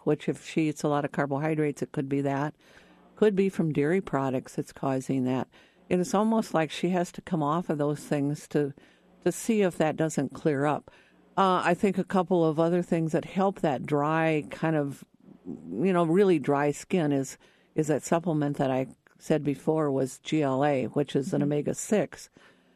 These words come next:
Speaker 1: And that is really helps dry skin, rashy skin.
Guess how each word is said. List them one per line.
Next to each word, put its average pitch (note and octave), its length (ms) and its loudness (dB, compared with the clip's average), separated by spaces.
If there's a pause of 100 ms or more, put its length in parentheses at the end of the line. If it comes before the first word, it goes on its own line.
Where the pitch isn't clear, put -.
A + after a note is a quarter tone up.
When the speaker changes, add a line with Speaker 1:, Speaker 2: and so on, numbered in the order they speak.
(140)
Speaker 1:
And E3+ 160 2
that F#3 180 2
is D#3 160 2
really D#3+ 460 2 (180)
helps E3 440 0 (220)
dry D#3 600 2 (500)
skin, D#3+ 640 2
rashy D3+ 420 0
skin. C#3 500 0